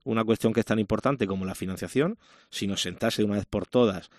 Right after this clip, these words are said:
a todas las comunidades autónomas, no tendríamos que estar hablando en los pasillos de Fitur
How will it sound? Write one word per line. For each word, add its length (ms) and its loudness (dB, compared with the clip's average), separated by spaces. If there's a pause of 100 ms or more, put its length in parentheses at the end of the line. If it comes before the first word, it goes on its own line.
(100)
a 100 -8
todas 160 0
las 80 2
comunidades 400 0
autónomas, 460 2
no 120 0
tendríamos 380 2
que 80 -2
estar 160 0
hablando 320 0
en 40 0
los 100 -4
pasillos 320 0
de 80 -2
Fitur 320 -4